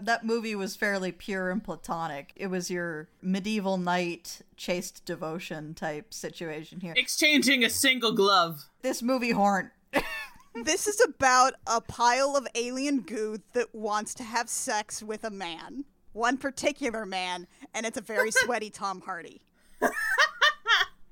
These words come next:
Speaker 3: I cannot overemphasize how sweaty Tom Hardy is throughout this entire movie. He was also apparently allowed to ad-lib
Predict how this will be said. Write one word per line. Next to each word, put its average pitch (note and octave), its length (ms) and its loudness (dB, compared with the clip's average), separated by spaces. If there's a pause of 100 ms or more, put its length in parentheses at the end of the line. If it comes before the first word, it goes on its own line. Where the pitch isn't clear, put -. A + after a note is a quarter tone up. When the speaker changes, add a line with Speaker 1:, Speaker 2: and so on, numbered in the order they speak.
(200)
Speaker 3:
I A#3+ 80 0
cannot C#4 640 0
overemphasize A#3+ 1000 -2
how A3 220 0
sweaty B3 520 0
Tom C4+ 300 -2
Hardy - 360 2 (220)
is D4+ 100 -2 (120)
throughout - 400 4
this - 180 2
entire F4 540 2
movie. D4 500 0 (1040)
He C4+ 80 -4
was C#4+ 180 0
also E4+ 300 2
apparently C4+ 840 -2
allowed A#3 420 4
to C4 180 -6 (100)
ad-lib A3 540 2